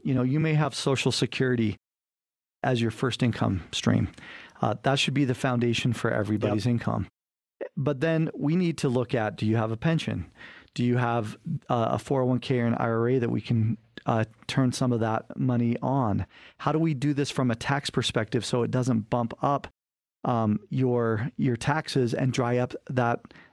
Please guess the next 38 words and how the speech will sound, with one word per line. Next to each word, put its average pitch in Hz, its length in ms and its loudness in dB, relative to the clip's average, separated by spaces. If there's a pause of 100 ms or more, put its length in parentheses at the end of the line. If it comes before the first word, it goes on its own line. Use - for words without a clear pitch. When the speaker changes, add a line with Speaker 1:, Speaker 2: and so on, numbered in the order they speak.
(140)
Speaker 1:
that 117 360 0
income 151 360 0
stream 120 440 0
too 147 160 0
quickly 139 400 0
because 120 340 -2
you're 123 120 2
then 123 200 0
paying 143 280 0
too 151 140 0
much 147 220 0
in 156 80 2
taxes? - 520 -2 (420)
We 160 120 2
wanna 226 240 2
have 156 180 2
at 135 100 0
least 147 420 0
three 165 500 0
income 139 460 0
streams, 123 400 0
Ryan, 113 460 2 (420)
when 135 160 2
it, - 220 0
it, 127 240 0
it 127 160 0
comes 127 320 2
to 120 420 2 (160)
income, 127 540 2 (420)
and 127 320 2
we 151 220 -2
can 170 160 0
help 135 280 0
you 135 80 2
to 117 120 2
do 120 180 2
that. 113 220 0
Ryan, 123 340 2